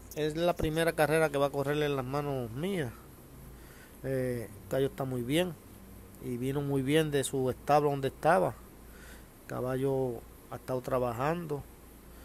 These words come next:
o sea, en la pista to-, casi todos los días, se llevó a la playa. El ju-, mismo Juan Carlos lo estuvo trabajando esta semana varias veces y me dice que el caballo está en magnífica forma. Y yo espero verlo ganador.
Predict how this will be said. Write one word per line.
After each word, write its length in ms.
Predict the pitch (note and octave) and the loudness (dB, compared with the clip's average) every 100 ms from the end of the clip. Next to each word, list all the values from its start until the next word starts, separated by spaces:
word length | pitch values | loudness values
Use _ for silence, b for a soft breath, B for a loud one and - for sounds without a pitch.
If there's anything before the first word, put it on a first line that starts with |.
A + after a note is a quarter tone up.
| b b b - - | b b b -20 -16
o 40 | |
sea, 260 | - B2+ B2 | -10 -6 -6
en 140 | B2 | -6
la 80 | A#2+ | -8
pista 680 | - E3 G3+ - D3+ C3+ B2 | -2 0 0 -4 -2 -2 -4
to-, 140 | - - | -8 -6
casi 260 | - C3+ C3+ | -4 -4 -4
todos 240 | D3 C#3 | -2 0
los 200 | C3 A#2+ | 0 -2
días, 260 | C#3 F3+ D3+ | -2 0 0
se 100 | C3 | 0
llevó 220 | A#2+ B2+ | 0 2
a 40 | |
la 100 | C3 | 0
playa. 540 | B2 C3+ D#3+ F3 C#3+ B2+ - - - b b b - - | 0 4 6 6 4 -4 -10 -20 -20 b b b -14 -8
El 100 | B2+ | -6
ju-, 220 | A2 B2 | -4 -4
mismo 320 | B2+ D3+ E3 | -2 2 4
Juan 200 | D#3+ D3 | 4 2
Carlos 340 | A#2+ E3 E3+ D3 | 4 4 6 2
lo 80 | |
estuvo 280 | B2 D3+ D#3 | 0 0 0
trabajando 400 | D3+ C#3+ C#3+ D3 | 4 2 2 0
esta 180 | C#3+ C#3+ | -2 -2
semana 480 | C3+ B2+ D3 F#3+ D3+ - - - - - - - b b b - | -2 0 0 0 -4 -8 -18 -18 -18 -20 -20 -20 b b b -14
varias 340 | C3+ C3 C#3 B2 | -6 -2 -2 2
veces 380 | D3+ F#3 - A#2 - - - C3+ | 2 4 0 -6 -14 -20 -14 -8
y 260 | C3 B2 B2 | -8 -8 -8
me 80 | B2 | -8
dice 200 | B2+ D3+ | -6 -6
que 60 | E3 | -6
el 100 | D#3 | -4
caballo 280 | D3+ D#3 | 0 0
está 400 | D3 - F3+ G3+ - - - | 0 0 0 0 -4 -16 -12
en 100 | C3+ | -6
magnífica 520 | B2 B2+ C#3 D#3 C#3 | -6 -4 -4 -2 -2
forma. 400 | - F3+ A#3+ E3 - - - - b b b b - - | 2 2 2 -6 -8 -20 -20 -20 b b b b -16 -4
Y 80 | |
yo 80 | B2+ | 0
espero 540 | D#3 A3+ A#3 A3 F#3 D#3+ | 2 4 6 6 6 8
verlo 280 | E3+ F3+ | 8 8
ganador. 380 | E3 D#3+ D3 B2 | 6 4 2 2